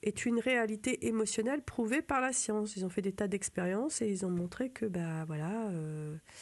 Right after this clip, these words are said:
les femmes, comment, comment elles se res-, comment elles réagissent quand elles voient une femme plus belle qu'elles. Voilà, ce qui se passe en elles. Euh, quel type de stress elles ressentent et tout. Donc, elle en parle très bien, euh, Charlie Danger, je vous conseille d'aller voir.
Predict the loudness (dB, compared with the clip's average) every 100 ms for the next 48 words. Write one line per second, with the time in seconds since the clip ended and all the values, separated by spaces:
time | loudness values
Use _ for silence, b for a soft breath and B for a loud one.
0 | B B B B -6 -4 -4 -2 0 0
1 | 0 -2 -2 0 0 0 0 -2 -4 -4
2 | -2 0 0 -2 0 0 0 0 -2 -2
3 | 0 2 2 2 2 2 0 0 -2 -2
4 | -2 0 0 0 0 0 0 0 0 -2
5 | -2 -2 -2 -6 -20 _ -6 -2 -2 -4
6 | -6 -6 -2 -2 0 0 0 -2 -8 B
7 | B B B B B B B -2 0 0
8 | -2 -2 0 -2 -2 -2 0 2 2 2
9 | 2 0 -2 -2 -4 -6 -10 -16 -2 0
10 | 4 4 4 2 2 0 2 2 4 4
11 | 2 2 0 0 0 2 2 2 0 -2
12 | -4 -2 0 0 0 0 -4